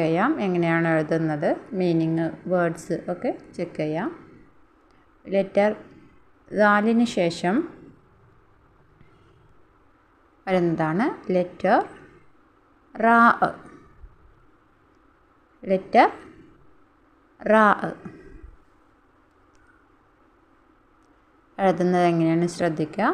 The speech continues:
അതുപോലെ ലെറ്റർ റാ വെച്ച് സ്റ്റാർട്ട് ചെയ്യുന്ന രണ്ട് വേർഡ്സാണ് റഅ്സുൻ and റാക്കൂൻ. ലെറ്റർ റാ സെപ്പറേറ്റ് എഴുതുന്നതും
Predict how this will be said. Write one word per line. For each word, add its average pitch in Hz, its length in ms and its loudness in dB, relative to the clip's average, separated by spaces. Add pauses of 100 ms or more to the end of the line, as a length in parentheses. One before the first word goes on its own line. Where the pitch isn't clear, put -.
(140)
അതുപോലെ 175 460 0 (800)
ലെറ്റർ 202 340 2 (280)
റാ 196 120 8 (220)
വെച്ച് 190 260 0
സ്റ്റാർട്ട് 175 380 0
ചെയ്യുന്ന 175 320 0 (1600)
രണ്ട് 185 320 4
വേർഡ്സാണ് 170 600 2 (500)
റഅ്സുൻ 190 680 2 (1080)
and 175 220 2 (720)
റാക്കൂൻ. - 520 0 (2000)
ലെറ്റർ 196 360 4
റാ 180 100 6 (360)
സെപ്പറേറ്റ് 180 500 0
എഴുതുന്നതും 160 600 0